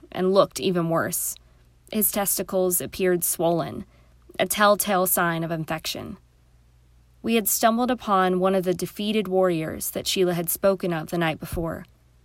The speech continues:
I climbed a nearby hillside and sat down to watch as Sheila, a veterinary technician by trade,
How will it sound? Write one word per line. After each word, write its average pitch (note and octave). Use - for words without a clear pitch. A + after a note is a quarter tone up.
I G3+
climbed A3+
a G#3+
nearby G#3+
hillside F3+
and F#3+
sat F#3
down F3+
to F#3
watch -
as F#3+
Sheila, F#3
a -
veterinary F#3
technician F3+
by E3
trade, E3+